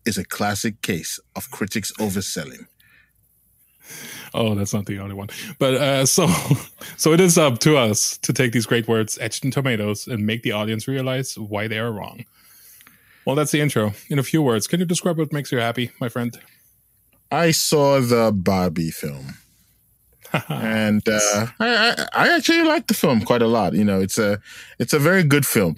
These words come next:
Speaker 1: Let's, uh, let's start with that. I really enjoyed the film. Um, and I think that it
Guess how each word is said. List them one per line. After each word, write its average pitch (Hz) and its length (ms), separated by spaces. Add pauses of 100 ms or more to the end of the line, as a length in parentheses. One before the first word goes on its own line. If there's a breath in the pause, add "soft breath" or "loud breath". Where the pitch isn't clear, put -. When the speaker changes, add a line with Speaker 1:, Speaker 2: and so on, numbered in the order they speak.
Speaker 1:
Let's, - 460
uh, 104 280
let's 117 240
start 107 240
with 95 180
that. 87 260
I 98 100
really 120 300
enjoyed 104 340
the - 60
film. 107 360 (500 soft breath)
Um, 117 600 (140)
and 123 400
I 131 120
think 165 260
that 143 200
it 143 200